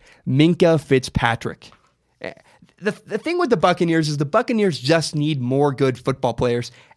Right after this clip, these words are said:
and that's exactly what Minkah Fitzpatrick is. Minkah Fitzpatrick is the best football player left on the list. I think that the Buccaneers would draft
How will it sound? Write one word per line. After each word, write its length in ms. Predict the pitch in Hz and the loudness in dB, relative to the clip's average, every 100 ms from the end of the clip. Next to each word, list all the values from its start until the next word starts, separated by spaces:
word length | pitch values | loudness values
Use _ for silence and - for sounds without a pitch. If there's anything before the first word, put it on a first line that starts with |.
| - | -4
and 200 | 143 139 | -2 2
that's 300 | 156 170 - | 2 0 -2
exactly 640 | 147 127 135 147 151 160 147 | -6 -2 2 4 2 0 0
what 340 | 123 120 - _ _ _ _ _ | 0 -2 -6 _ _ _ _ _
Minkah 360 | 139 151 151 147 | -2 0 0 0
Fitzpatrick 560 | 139 - 127 127 120 | -4 -2 0 0 -4
is. 180 | 120 107 | -6 -6
Minkah 320 | 131 156 202 | -4 -2 0
Fitzpatrick 560 | - 190 - 131 139 135 | -2 -2 -2 -2 -4 -6
is 140 | 131 | -6
the 100 | 120 | -4
best 500 | 113 120 151 151 - - _ _ _ - | -2 2 2 0 -10 -20 _ _ _ -18
football 460 | - 240 - 175 | -2 0 2 2
player 280 | 143 156 139 | 2 0 0
left 260 | 135 131 135 | 0 0 -2
on 80 | 120 | -2
the 60 | |
list. 280 | 127 147 - - | -2 -2 -4 -2
I 220 | 147 165 | 0 0
think 320 | - 170 156 | 0 -4 -2
that 320 | 135 131 - _ _ | -2 -2 -2 _ _
the 80 | 139 | -4
Buccaneers 540 | 120 151 147 139 131 | 0 0 0 0 0
would 120 | 131 127 | -2 0
draft 400 | 139 127 127 | 0 0 -2